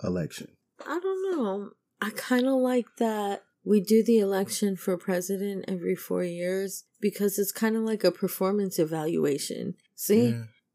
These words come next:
Speaker 2: "In the beginning, you promised me this, you promised me this, you promised me this.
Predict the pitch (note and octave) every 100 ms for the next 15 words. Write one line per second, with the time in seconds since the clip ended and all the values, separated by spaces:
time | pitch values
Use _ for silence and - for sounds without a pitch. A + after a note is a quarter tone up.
0 | G3 F3+ E3+ F3 G3+ A#3 B3+ B3 A3 G3+
1 | F#3+ E3+ E3 - E3+ D3+ F3+ A#3 - G3+
2 | - E3 D#3 D3 F3+ D3+ E3 F#3+ F#3+ F#3
3 | - E3 E3 D#3 F#3 F3 E3+ C3 -